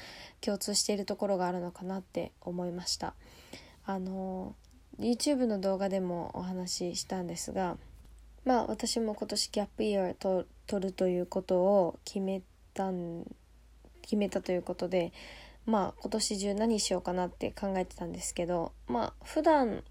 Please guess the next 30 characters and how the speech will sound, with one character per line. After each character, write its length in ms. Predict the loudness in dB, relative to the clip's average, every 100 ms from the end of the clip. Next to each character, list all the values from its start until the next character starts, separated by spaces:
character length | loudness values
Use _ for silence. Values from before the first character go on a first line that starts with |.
| -6
も 200 | 0 2
し 180 | 2 0
こ 140 | 0
の 100 | -2
コ 180 | 2 4
ロ 140 | 4
ナ 140 | 4 2
が 100 | 0
な 220 | -2 -2
く 120 | -6
て、 460 | -4 0 0 0 -8
普 140 | -10 -2
通 220 | 6 6
に 240 | 6 2 0
ギ 80 |
ャ 20 | 0
ッ 40 |
プ 120 | 2
イ 60 | 2
ヤ 160 | 2
ー 40 | 0
を 40 |
取 120 | -2
っ 40 | -4
て 160 | -4
た 160 | -6 -8
と 160 | -8 -6
し 140 | -4
た 180 | -2 2
ら、 300 | 6 6